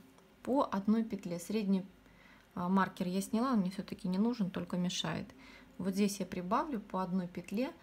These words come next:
а, вот такими же накидами перемычки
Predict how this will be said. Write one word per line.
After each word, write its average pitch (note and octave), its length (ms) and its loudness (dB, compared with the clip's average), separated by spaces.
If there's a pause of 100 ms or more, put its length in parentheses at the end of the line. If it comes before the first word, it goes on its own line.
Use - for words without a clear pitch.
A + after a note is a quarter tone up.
(500)
а, F3+ 260 -4
вот F3+ 260 -10
такими G3 340 0
же E3+ 380 -2 (540)
накидами F3+ 500 2
перемычки A#3+ 720 0